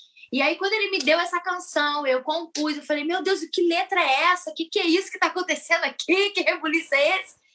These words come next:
E aí eu falei assim, "Mas, mas e aí, o que que eu faço agora com essa letra?" E aí, "Tá, vou deixar aqui." Fechei o caderninho,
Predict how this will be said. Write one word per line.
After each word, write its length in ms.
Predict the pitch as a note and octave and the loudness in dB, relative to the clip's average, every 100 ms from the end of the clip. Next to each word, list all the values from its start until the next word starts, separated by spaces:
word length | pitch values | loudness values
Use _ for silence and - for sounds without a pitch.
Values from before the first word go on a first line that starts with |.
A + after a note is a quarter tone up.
| _ _ _ D4+ | _ _ _ 2
E 80 | |
aí 380 | F#4+ G4 G#4+ C#5+ - | 4 4 2 0 -4
eu 100 | A4 | -4
falei 220 | G4+ G4 | -2 -2
assim, 220 | G#4 E4 E4+ | -4 -6 -6
"Mas, 260 | F4+ - G4+ | -6 -6 -6
mas 220 | G4+ F4 | -6 2
e 40 | |
aí, 80 | A#4+ | 2
o 40 | G4 | 2
que 120 | A4+ | 0
que 100 | D#5+ | 0
eu 80 | D#5 | 0
faço 280 | - - - | 2 2 2
agora 420 | G4+ D4 C#4+ B3 | -4 2 2 2
com 60 | B3 | -2
essa 180 | C4 C4+ | -6 -4
letra?" 440 | C4+ G3+ - - B2+ _ _ _ _ _ - | -2 -4 -6 -12 -14 _ _ _ _ _ -4
E 60 | |
aí, 280 | A4+ A#4 C5 _ _ | -2 -2 -4 _ _
"Tá, 300 | - D5+ E4 | 2 4 2
vou 160 | C#4+ D4+ | -2 -6
deixar 320 | F4 G#4+ A#4 G#4+ | -6 -6 -4 -4
aqui." 280 | C5+ A4 F#4 | -4 -8 -6
Fechei 380 | - D4 - D4+ | -6 -6 -6 -6
o 60 | D#4 | -4
caderninho, 840 | D4+ D4+ D4 B3+ C#4+ E4+ F4 | -6 -4 -8 -8 -8 -8 -8